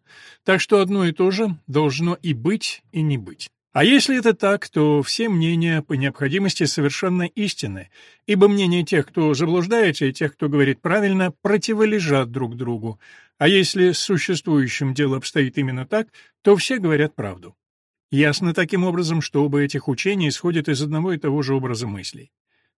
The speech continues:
Но обсуждение нельзя вести со всеми ими одинаково. Одних надо убеждать, других одолевать словесно.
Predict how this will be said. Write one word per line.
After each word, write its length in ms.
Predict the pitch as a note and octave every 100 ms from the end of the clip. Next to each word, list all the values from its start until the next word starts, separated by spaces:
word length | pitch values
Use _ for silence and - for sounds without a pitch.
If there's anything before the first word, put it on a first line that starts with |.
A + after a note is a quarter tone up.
| C#4
Но 60 |
обсуждение 720 | D#4 - A#3+ G#3 B3+ A3 G3+ D3+ -
нельзя 360 | G#3 G3 A#3+ G#3+
вести 360 | F3 - G3
со 180 | F3 D#3+
всеми 380 | C3+ G#3 F#3 F3
ими 360 | - G3+ F#3 -
одинаково. 800 | F#3 E3 E3+ A2+ - G2+ F2 _ _ - - -
Одних 360 | D#3+ C4+ A#3
надо 280 | F#3 E3+ D#3
убеждать, 500 | D3 C#3+ A#2 F#3 A3+ C3+
других 500 | D3+ C#3+ E3 G#3+ -
одолевать 640 | G#3 G3 A3 A3 D3 C#3+ C#3
словесно. 800 | - C#3+ C#3 C3+ A#2+ C#3 B2+